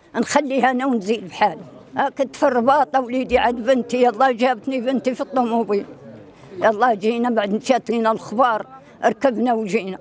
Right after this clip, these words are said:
واش غنديروا وليدي؟ الله اللي بغى لينا بحال كيوك.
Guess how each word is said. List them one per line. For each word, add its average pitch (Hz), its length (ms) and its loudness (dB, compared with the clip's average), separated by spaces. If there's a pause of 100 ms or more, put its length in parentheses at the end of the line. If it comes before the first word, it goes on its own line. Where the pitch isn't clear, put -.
(200)
واش 349 280 -6
غنديروا 269 600 2
وليدي؟ 220 300 -4 (1080)
الله 311 320 2
اللي 269 240 -4
بغى 226 220 2
لينا 254 300 0
بحال 220 300 0
كيوك. 185 420 -4